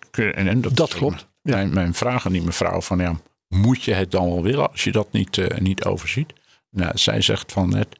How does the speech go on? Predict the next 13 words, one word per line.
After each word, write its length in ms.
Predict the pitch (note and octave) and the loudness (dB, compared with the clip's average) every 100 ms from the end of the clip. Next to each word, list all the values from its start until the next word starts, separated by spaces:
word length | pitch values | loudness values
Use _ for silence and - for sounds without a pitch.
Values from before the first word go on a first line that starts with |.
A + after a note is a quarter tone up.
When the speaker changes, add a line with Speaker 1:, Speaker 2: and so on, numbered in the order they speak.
| _ | _
Speaker 1:
take 220 | B2 B2 | -2 -2
back 180 | G#2 G2 | -2 -2
control, 540 | - F2+ - C3+ C3 A#2+ | 0 0 2 2 2 0
de 140 | - | -2
overheid. 560 | - A2 - G#2 A#2 - _ - - - - _ | 0 0 0 -2 -4 -8 _ -20 -20 -20 -20 _
Maar 120 | - G#2 | -2 0
dat 140 | G#2+ | 2
is 120 | A2+ | 2
dan 140 | G2 F2+ | 2 0
natuurlijk 340 | E2 E2+ - | 0 -2 0
een 100 | F#2 | 0
Europese 480 | E2+ - G#2+ A2+ - | 0 0 2 2 2
overheid. 520 | A#2+ A2+ A#2+ B2 | 0 0 -2 -4